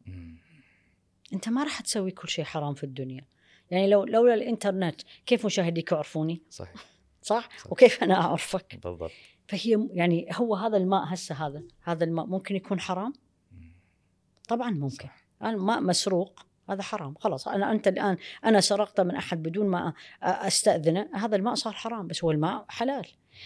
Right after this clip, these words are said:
Speaker 2: فهي فكرة الحرام والحلال. هل التلفزيون حرام؟ أنا أ-، أكبر سؤال، هل الغناء حرام؟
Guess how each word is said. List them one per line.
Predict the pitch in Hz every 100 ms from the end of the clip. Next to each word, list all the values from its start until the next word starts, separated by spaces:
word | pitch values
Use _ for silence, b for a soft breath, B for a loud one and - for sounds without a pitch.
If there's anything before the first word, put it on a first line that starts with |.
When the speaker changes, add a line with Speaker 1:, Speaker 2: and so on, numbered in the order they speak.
| B
Speaker 2:
فهي | - 180 220
فكرة | - 311 320 269
الحرام | 196 - 196 208 254 214
والحلال. | 180 165 - 175 220 196 180 - b b b b _ _ _ _ _ -
هل | 240
التلفزيون | 247 254 220 233 185 202 185
حرام؟ | - 156 139 - _ _ -
أنا | 302
أ-، | 302 - 285 262 269
أكبر | - 220
سؤال، | - 147 170
هل | 214
الغناء | 180 214 202 196
حرام؟ | - 165 151